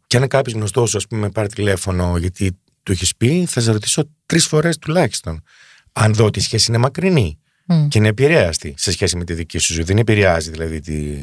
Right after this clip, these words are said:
Speaker 1: είναι
Speaker 2: Μμμ.
Speaker 1: ένας γνωστός
Speaker 2: Μμμ.
Speaker 1: σου που
Speaker 2: Ναι.
Speaker 1: πέμπτης, ε, γειτονιάς πιο κάτω, ας πούμε, ξέρεις, που δεν σε νοιάζει.
Speaker 2: <laughs>
Speaker 1: Δεν αγγίζουμε, δεν, δεν, δεν βάζουμε ανθρώπους που είναι γνωστοί.
Speaker 2: Ναι,
Speaker 1: Ακριβώς
Speaker 2: κατάλαβα.
Speaker 1: γιατί, ναι. Έτσι, πόσο μάλλον, ε,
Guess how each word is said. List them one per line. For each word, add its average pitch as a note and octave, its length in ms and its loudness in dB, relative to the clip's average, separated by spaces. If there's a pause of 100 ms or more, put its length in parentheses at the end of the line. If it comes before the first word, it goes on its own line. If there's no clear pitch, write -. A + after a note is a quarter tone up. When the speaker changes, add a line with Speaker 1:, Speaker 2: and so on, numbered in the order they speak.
(180)
Speaker 1:
είναι D#3 140 2
Speaker 2:
Μμμ. B2+ 100 4
Speaker 1:
ένας D#3+ 160 4
γνωστός A#2+ 460 2
Speaker 2:
Μμμ. F#3 60 2
Speaker 1:
σου F3 160 -2
που D3 440 -8 (460)
Speaker 2:
Ναι. D3 380 0
Speaker 1:
πέμπτης, C3 520 0
ε, G2+ 540 0 (640)
γειτονιάς G#2+ 480 2
πιο A2 100 -2
κάτω, F#2 260 0
ας C#2 100 -8
πούμε, D2 260 -6
ξέρεις, F#2 380 4
που - 80 4
δεν A2 80 6
σε A#2+ 120 2
νοιάζει. G2 380 4 (300)
Speaker 2:
<laughs> - 120 -12
Speaker 1:
Δεν B2 340 2
αγγίζουμε, E2+ 560 0
δεν, C3+ 220 2
δεν, A2 240 0
δεν C3+ 160 0
βάζουμε F2 680 -2
ανθρώπους D#2+ 560 -4
που - 80 -6
είναι D2+ 160 -2
γνωστοί. C#2+ 460 -6 (300)
Speaker 2:
Ναι, D#3 300 4
Speaker 1:
Ακριβώς - 60 2
Speaker 2:
κατάλαβα. C#3+ 340 4
Speaker 1:
γιατί, C#3+ 340 -2
ναι. C#2+ 180 -10 (380)
Έτσι, F2 580 2 (100)
πόσο A#2 240 0
μάλλον, C3 500 0
ε, G2 200 -2